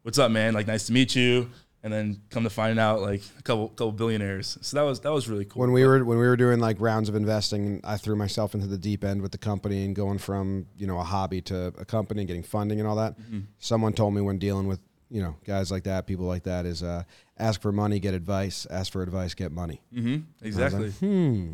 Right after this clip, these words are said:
Speaker 1: Exactly.
Speaker 2: That's pretty interesting."
Speaker 1: Mm-hmm. And, like, I, I, I always thought, you know, like, why would they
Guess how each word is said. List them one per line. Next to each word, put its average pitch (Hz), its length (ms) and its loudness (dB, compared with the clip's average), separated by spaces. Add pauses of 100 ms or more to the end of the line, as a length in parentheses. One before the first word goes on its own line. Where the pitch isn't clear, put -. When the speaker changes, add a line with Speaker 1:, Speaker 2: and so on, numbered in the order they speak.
(100)
Speaker 1:
Exactly. 107 460 -2
Speaker 2:
That's 110 160 -4
pretty 156 260 -6
interesting." 117 680 -8
Speaker 1:
Mm-hmm. 143 380 -2
And, 127 140 2
like, 123 120 4
I, 147 120 4
I, - 260 -2 (400)
I - 20 -2
always 196 260 0
thought, 117 420 0 (220)
you 127 140 -2
know, 110 180 2
like, 104 240 0 (880)
why 139 160 6
would 156 160 6
they 123 340 6